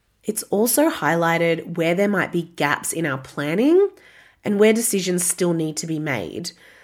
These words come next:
And just to be really clear, I was still making some of those decisions right up until last week.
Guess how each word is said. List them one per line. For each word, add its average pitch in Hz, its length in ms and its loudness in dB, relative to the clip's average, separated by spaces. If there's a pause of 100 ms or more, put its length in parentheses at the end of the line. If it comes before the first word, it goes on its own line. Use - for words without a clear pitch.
(340)
And 196 160 0
just 240 260 4
to 262 80 6
be 202 160 4
really 190 300 8
clear, 175 460 6
I 254 160 6
was 175 340 4
still 233 500 6
making 190 680 2
some 185 260 0
of 196 120 -2
those 180 240 0
decisions 233 680 2 (460)
right 196 380 6
up 214 160 2
until 185 360 0
last 160 320 0
week. 104 420 -6